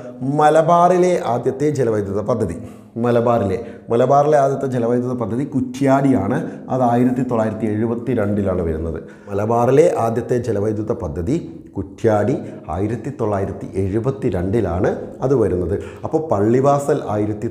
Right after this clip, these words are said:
തൊള്ളായിരത്തി നാൽപതാണ്. അത് കഴിഞ്ഞ് നമ്മൾ പഠിച്ചത് എന്താണ്?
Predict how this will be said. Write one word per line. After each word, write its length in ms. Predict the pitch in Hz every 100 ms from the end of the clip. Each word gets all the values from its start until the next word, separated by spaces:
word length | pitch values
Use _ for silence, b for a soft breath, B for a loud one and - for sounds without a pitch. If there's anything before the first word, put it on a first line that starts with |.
| 107
തൊള്ളായിരത്തി 580 | 101 101 101 101 - 156 B B - 98
നാൽപതാണ്. 720 | 87 92 101 - 147 123 110 151 - - 160
അത് 80 | 165
കഴിഞ്ഞ് 240 | 147 135 131
നമ്മൾ 180 | 123 123 120
പഠിച്ചത് 300 | 104 98 104 101
എന്താണ്? 260 | 101 101